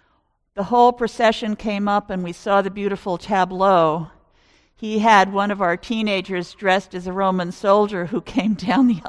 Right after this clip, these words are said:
aisle with a sword. As you can guess, that did not happen <laughs> again.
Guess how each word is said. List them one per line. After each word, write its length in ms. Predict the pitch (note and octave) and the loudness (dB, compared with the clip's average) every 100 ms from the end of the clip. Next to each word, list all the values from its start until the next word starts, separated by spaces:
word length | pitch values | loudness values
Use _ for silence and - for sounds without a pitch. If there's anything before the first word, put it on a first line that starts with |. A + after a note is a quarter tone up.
| - - | -14 -8
aisle 160 | - _ _ _ - - - | -8 _ _ _ -20 -16 -4
with 160 | G3 | -2
a 60 | G3+ | -2
sword. 580 | - A#3+ A#3 F3+ E3+ A3+ - _ _ - - _ _ _ F#3 - - _ _ _ _ _ _ _ _ _ - - _ _ _ _ _ - | -2 2 6 6 4 -2 -12 _ _ -20 -20 _ _ _ -18 -18 -20 _ _ _ _ _ _ _ _ _ -20 -20 _ _ _ _ _ -14
As 140 | F#3+ | -10
you 80 | A3 | -6
can 160 | A#3+ | -4
guess, 240 | G#3+ F#3+ - | 0 0 0
that 160 | D#3+ | -6
did 160 | F#3+ E3+ | -4 -4
not 240 | F3+ E3 | -2 -2
happen 360 | C#3+ D3 - G3+ | -2 -4 -2 -4
<laughs> 0 | |
again. 560 | F3 G#3+ - - D#3+ | -4 -8 -10 -10 -10